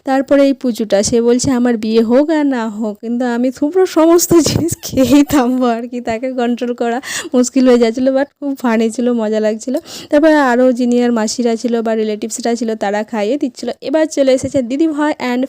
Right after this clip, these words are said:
ফ্যামিলি স্টেজের ওপর। আঙ্কেল খাইয়ে দিল, আঙ্কেল, উম, জি-, মানে দিদিভাইয়ের শ্বশুর আর কি। তারপরে হচ্ছে এই কুল আন্টি, এই আন্টিকে আমার খুব, খুব ভালো লেগেছে, ভীষণ রকমের কুল আন্টি আর কি। আন্টি, আহ, ওরা হচ্ছে একটা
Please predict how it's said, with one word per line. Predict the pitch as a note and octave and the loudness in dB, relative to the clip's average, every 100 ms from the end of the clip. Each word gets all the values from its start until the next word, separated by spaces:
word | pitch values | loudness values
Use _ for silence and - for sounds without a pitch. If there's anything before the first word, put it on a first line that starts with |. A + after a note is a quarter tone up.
| - | -4
ফ্যামিলি | E4+ F4+ E4 D#4 D4 - | 0 2 4 2 0 -2
স্টেজের | - C#4+ C4 A3+ | 0 2 4 2
ওপর। | F#3+ - - - - - - - | 0 -6 -10 -10 -12 -14 -12 -6
আঙ্কেল | A3+ A3+ B3 | -4 0 0
খাইয়ে | B3 A3+ G#3+ | 0 0 0
দিল, | G#3+ A3 | -2 -2
আঙ্কেল, | B3+ A3 G#3+ A3 A3+ A3+ A#3+ _ | -4 -4 -6 -4 -4 -4 -8 _
উম, | A3 G#3+ G#3 | -14 -10 -10
জি-, | G#3 G#3 - G#3+ G#3+ | -10 -10 -10 -10 -8
মানে | G#3+ G#3 | -8 -6
দিদিভাইয়ের | G#3+ A3 A3+ A#3 A#3 | -6 -4 -4 -6 -8
শ্বশুর | - G#3+ A#3+ | -10 -10 -4
আর | A3 G3+ | -4 -4
কি। | D#4 | -10
তারপরে | D#4 C#4 - D4 D#4 | -6 -8 -6 -4 -2
হচ্ছে | D4 - C#4 - | -4 -4 -4 -4
এই | C4+ C4 _ - | -8 -8 _ -2
কুল | F#4 E4 | 0 0
আন্টি, | G#3+ G#3 G#3+ A3+ | -2 -8 -6 -6
এই | B3 | -4
আন্টিকে | B3+ C#4 | -4 -4
আমার | D4+ D#4 | -4 -6
খুব, | - E4 E4 | -4 -4 -4
খুব | - E4 C4 | 0 0 2
ভালো | A3+ | 0
লেগেছে, | A3 A3 A3 | 0 -2 -2
ভীষণ | A#3+ B3+ B3 D#4 D#4+ D#4 | -2 -2 0 2 4 2
রকমের | C4+ B3+ A#3+ A3+ | 2 2 -2 -4
কুল | A#3+ A3+ G#3 | -6 -6 -6
আন্টি | G3 G#3 G#3 | -8 -8 -6
আর | G3+ | -6
কি। | - B3 - - | -10 -16 -16 -10
আন্টি, | A3+ A#3 A#3+ A#3+ | -6 -4 -2 -2
আহ, | A#3+ A3 A3+ A3 | -4 -4 -6 -4
ওরা | A#3+ | -4
হচ্ছে | A#3+ B3 - | -4 -6 -4
একটা | A#3+ A3 - A#3+ | -4 -4 -4 -6